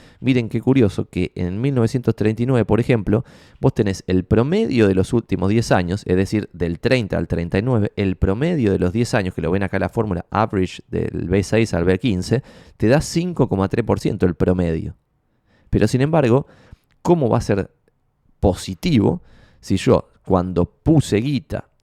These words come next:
en el año mil novecientos treinta, empecé perdiendo, perdiendo, perdiendo, perdiendo,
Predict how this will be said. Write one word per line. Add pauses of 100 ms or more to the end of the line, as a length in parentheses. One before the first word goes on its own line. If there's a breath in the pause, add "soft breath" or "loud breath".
en
el
año (120)
mil
novecientos
treinta, (400 soft breath)
empecé
perdiendo,
perdiendo,
perdiendo,
perdiendo,